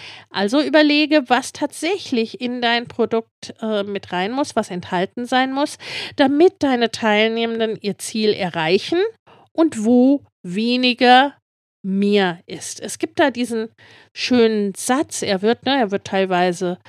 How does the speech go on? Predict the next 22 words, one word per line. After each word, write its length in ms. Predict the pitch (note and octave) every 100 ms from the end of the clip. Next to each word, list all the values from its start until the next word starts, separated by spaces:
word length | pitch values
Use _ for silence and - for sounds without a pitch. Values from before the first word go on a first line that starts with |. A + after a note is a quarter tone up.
| - - -
äh, 580 | - F3 F3 D#3+ D#3+ D#3 -
Goethe 420 | - A#3 D#4+ - C4+
zugeordnet 920 | - C4+ A3+ A#3 G#3 A#3 - A3 G#3
oder 220 | G3+ F3+
auch 140 | F3
anderen, 420 | - A#3 C#4 B3+
ne? 220 | B3 B3+ B3
Es 120 | -
ist 200 | A3 -
nicht 120 | G#3
so 120 | G#3
ganz 260 | G3+ G#3 -
klar, 300 | - G#3 G3+
wo 80 | G3
er 140 | F3+
herkommt, 600 | F#3 B3 C#4+ - C4 C4 - - - -
aber, 720 | G#3 G#3 A3+ A3 A#3 A#3 A#3+ _ _ _ -
mm, 300 | A#3 G#3+ A3+ A3+ _ _ _ _ _ _ _ _ _ - -
er 180 | A#3+ A3
lautet, 640 | F3+ G3 A#3 - A#3 - - - -
äh, 300 | - A3 G#3
ungefähr: 800 | A3 G#3+ A3+ A3 - A#3 A3 A3